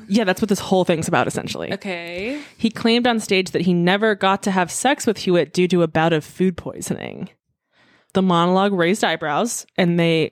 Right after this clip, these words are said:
Speaker 1: critics accused him of objectifying Hewitt, and he later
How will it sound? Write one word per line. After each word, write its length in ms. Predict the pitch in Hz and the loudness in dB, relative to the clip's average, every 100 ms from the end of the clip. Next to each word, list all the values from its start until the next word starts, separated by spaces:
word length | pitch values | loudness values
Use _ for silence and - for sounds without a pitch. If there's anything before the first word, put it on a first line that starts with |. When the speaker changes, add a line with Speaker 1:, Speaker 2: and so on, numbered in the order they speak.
| - | -2
Speaker 1:
critics 300 | 233 240 - | -2 0 -2
accused 400 | 196 202 196 - | -4 0 0 0
him 220 | 190 180 | 0 0
of 140 | 165 165 | -2 -2
objectifying 640 | 160 180 - 214 214 214 | -2 -2 -2 -2 0 0
Hewitt, 440 | 202 226 233 - - - _ - | 0 2 0 -2 -8 -20 _ -4
and 120 | 185 | 0
he 100 | 185 | 0
later 480 | 180 190 185 185 | 2 2 2 2